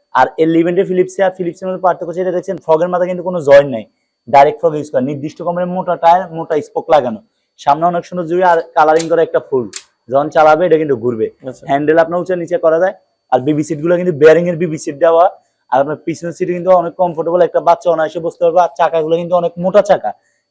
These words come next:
Speaker 1: যার কারণে মনে করেন আপনার চাকাগুলো আপনার এরকম মুভ হবে কম, অনেক মোটা চাকা ইউজ করা, আর লাইটিং চাকা ইউজ করা।
Speaker 2: আচ্ছা।
Speaker 1: এটাতে কিন্তু আপনার বডি গ্যারান্টি আছে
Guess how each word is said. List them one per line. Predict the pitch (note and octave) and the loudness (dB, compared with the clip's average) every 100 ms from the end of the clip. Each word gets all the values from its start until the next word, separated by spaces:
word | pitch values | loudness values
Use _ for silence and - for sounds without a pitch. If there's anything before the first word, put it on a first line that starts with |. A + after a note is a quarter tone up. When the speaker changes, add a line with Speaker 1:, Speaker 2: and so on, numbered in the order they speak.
| A#2+ | 2
Speaker 1:
যার | D3+ D3+ | 4 4
কারণে | E3 F3 | -2 -4
মনে | E3+ | -6
করেন | E3+ | -4
আপনার | E3+ - | -6 -2
চাকাগুলো | F3+ D#3+ E3+ E3 D#3+ D3+ E3+ F3+ _ _ _ | -2 2 2 4 0 0 -2 -2 _ _ _
আপনার | C#3 D3+ | -4 -2
এরকম | D#3 D3+ C#3 | -2 -4 -2
মুভ | E3+ E3 | 2 4
হবে | E3 E3+ | 4 4
কম, | E3 F3+ F#3 _ _ D#3+ | 0 -2 -4 _ _ -4
অনেক | E3 F3 | -4 -4
মোটা | F3 F3+ | 2 2
চাকা | F3 D3+ C#3 | 2 2 2
ইউজ | C3+ - | 0 -4
করা, | B2+ A#2 | 0 2
আর | C#3 | 4
লাইটিং | D3 D3+ D#3+ | 4 4 -2
চাকা | E3 D3 | -6 -2
ইউজ | D#3 B2+ - | -4 -4 -6
করা। | A2+ G2 _ C#3 | -8 -8 _ -20
Speaker 2:
আচ্ছা। | - D3 | -8 0
Speaker 1:
এটাতে | D#3 E3+ | 4 4
কিন্তু | F3+ F#3 | 4 2
আপনার | F#3+ D3+ | 4 4
বডি | D#3 E3+ | 4 6
গ্যারান্টি | F3+ F3+ | 4 2
আছে | F3+ | -2